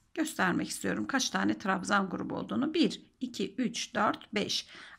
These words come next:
altı, yedi, sekiz, dokuz, on, on bir ve on iki tane trabzan grubum oldu. Yani burada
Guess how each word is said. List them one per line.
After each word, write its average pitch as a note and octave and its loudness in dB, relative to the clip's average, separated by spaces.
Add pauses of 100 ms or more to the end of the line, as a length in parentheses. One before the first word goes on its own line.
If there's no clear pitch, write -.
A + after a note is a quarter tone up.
altı, A#3+ 2
yedi, C4 2
sekiz, - -4
dokuz, A#3 0
on, - 2 (120)
on G#3+ 6
bir F4+ -2
ve - 0 (140)
on D#4+ 10
iki - 4
tane G#3+ 2
trabzan G#3+ 4
grubum G3 2
oldu. - -2
Yani G#3 0
burada B3 2